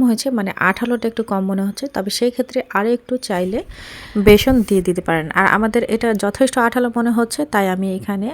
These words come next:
আর এক্সট্রা করে কোনো বেসন দেইনি, আমি প্রথমে যেটা দেখিয়েছি সেই পরিমাণে দিয়েছি। এবারে প্যানের মাঝে আগে থেকে তেল দিয়েছি পর্যাপ্ত পরিমাণে এবং তেলটাকে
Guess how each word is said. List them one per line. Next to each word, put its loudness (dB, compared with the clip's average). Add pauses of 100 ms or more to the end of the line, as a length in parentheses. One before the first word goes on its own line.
(200)
আর 0 (140)
এক্সট্রা -6
করে -2 (120)
কোনো -2 (100)
বেসন -2
দেইনি, -2 (100)
আমি -2
প্রথমে 0 (100)
যেটা 0 (100)
দেখিয়েছি 0 (460)
সেই 4
পরিমাণে 0
দিয়েছি। -2 (340)
এবারে 8
প্যানের 6
মাঝে 0 (140)
আগে 2
থেকে 0 (120)
তেল 8
দিয়েছি 4 (100)
পর্যাপ্ত 0
পরিমাণে 2
এবং 2 (100)
তেলটাকে -4